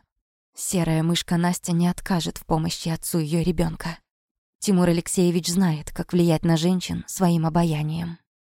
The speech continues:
Настя даст ему всё, что нужно, и даже больше. Молчанов быстро шагал в сторону жилых домов, и до него никому не было дела. Все полицейские были брошены на проверку аэропортов и вокзалов.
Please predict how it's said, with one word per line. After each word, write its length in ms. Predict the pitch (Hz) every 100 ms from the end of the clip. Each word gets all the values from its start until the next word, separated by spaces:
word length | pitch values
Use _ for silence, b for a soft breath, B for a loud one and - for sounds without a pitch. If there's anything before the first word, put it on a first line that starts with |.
| _
Настя 480 | 208 196 190 - 175 180
даст 320 | 190 185 -
ему 220 | 190 185
всё, 200 | - 190
что 220 | - 190
нужно, 440 | 170 156 - 170 180
и 140 | 220 196
даже 320 | 170 160 160
больше. 440 | 156 - - 170 - _ _ _ _ _ _ _ _ _ _ _ _ _ _
Молчанов 640 | 208 214 214 196 175 190 -
быстро 400 | 190 226 - 220
шагал 340 | - 185 190 196
в 60 |
сторону 400 | - 190 185 185
жилых 320 | 180 180 175
домов, 420 | 185 170 160 165 - _ -
и 80 | 208
до 100 | 226
него 300 | 214 190 208
никому 400 | 214 180 170 175
не 160 | 170
было 220 | 156 170
дела. 360 | 156 156 151 160 _ _ _
Все 200 | - 180
полицейские 800 | 175 165 - 185 180 - 175 160
были 220 | 185 180
брошены 400 | 175 185 - 185
на 120 | 180
проверку 460 | - 180 175 - 180
аэропортов 760 | 170 160 - 190 - 190 -
и 140 | - 185
вокзалов. 720 | 170 160 151 151 170 -